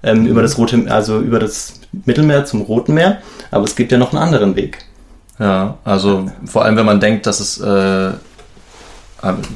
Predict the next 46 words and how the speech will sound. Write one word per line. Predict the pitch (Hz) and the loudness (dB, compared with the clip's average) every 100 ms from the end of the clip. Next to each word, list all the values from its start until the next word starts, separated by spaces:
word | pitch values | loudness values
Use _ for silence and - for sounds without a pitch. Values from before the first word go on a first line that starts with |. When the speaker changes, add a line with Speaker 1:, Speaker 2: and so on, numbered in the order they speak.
| - | -8
Speaker 2:
Amerika | 101 107 117 - | 0 0 0 -2
nicht | 180 - | -4 -4
gibt, | 139 - | -6 -4
meinst | 190 185 | -6 -6
du | - | -6
das | 104 - | -8 -8
jetzt, | 175 - | -12 -10
oder? | 95 92 95 - - - | -10 -10 -12 -18 -18 -2
Speaker 1:
Nee, | 117 120 160 | 4 4 4
also | 131 123 | 2 2
es | 123 | 0
geht | 143 | 2
jetzt | 139 - | 2 2
darum, | 123 151 127 | 0 2 4
den | 117 104 | 4 4
Weg | 120 156 - - - | 2 0 -6 -12 0
Speaker 2:
Ah. | 131 92 - | 2 2 2
Speaker 1:
über | 135 | 2
den | 127 127 | 4 4
Süden | 120 143 135 | 4 2 0
zu | 101 - | -2 -6
erschließen. | - | -2
Speaker 2:
Afrika. | 135 - 208 98 85 80 - - | -2 0 -2 -2 -4 -8 -10 2
Speaker 1:
Genau, | 131 135 92 | 2 4 2
Speaker 2:
Ja. | 95 113 | 2 0
Speaker 1:
richtig. | 110 92 90 | 0 -2 0
Ein | 107 | 0
Riesenumweg, | - 117 143 147 - 156 147 101 104 135 - - - | 0 2 4 4 2 2 2 4 2 0 -6 -20 -4
aber | 101 98 110 175 196 - - | 0 2 4 2 -2 -12 -2
den | 120 107 | 2 2
Weg | 101 | 2
ist | 104 - | 0 -2
keiner | 110 101 | 0 0
gegangen, | 101 101 - 131 104 | 2 2 2 2 0
der | 104 | 0
war | 104 101 | 2 0
ja | 101 | 0
völlig | - 101 101 | -2 -2 -4
frei. | - 143 - - - - - - - | -2 -2 -2 -10 -20 -20 -20 -20 -20
Speaker 2:
Stimmt, | - 160 | -8 -4
Speaker 1:
Das | 95 | -2
heißt, | 98 101 87 | 0 0 -2
Speaker 2:
ja. | - - - - - | -10 -20 -20 -14 -2
Speaker 1:
man | 113 | 2
wollte | 104 104 117 | 2 0 -2
versuchen, | 107 107 117 143 143 | -2 -4 -2 0 0